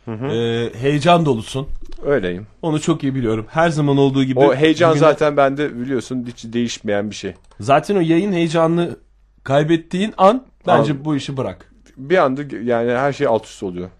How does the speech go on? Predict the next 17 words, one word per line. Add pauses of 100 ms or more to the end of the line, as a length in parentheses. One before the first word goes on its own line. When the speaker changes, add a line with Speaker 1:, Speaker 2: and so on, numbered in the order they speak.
(140)
Speaker 2:
Sadece
sen
değil. (160)
Bütün
yani
ben
kendime
de
söylüyorum
bunu. (480)
O
yüzden,
e, (640)
iyi
ki
varsınız
diyorum.